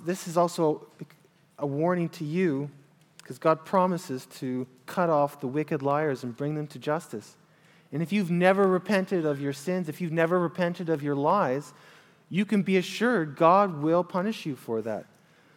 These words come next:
God is not someone who just, uh, casually brushes off sin like it's no big deal, and there are no white lies with God. God does not take lying, uh, casually.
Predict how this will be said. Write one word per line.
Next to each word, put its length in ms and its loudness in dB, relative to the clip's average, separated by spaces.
God 260 6
is 200 0
not 320 2
someone 340 0
who 200 -2
just, 460 -4
uh, 260 4
casually 600 2
brushes 460 -2
off 180 4
sin 300 -4
like 220 0
it's 220 -6
no 160 -2
big 280 -2
deal, 360 0
and 140 -4
there 140 4
are 140 6
no 120 4
white 340 4
lies 440 4
with 220 -10
God. 480 0
God 200 2
does 120 -6
not 220 -2
take 320 0
lying, 560 4
uh, 240 0
casually. 680 -2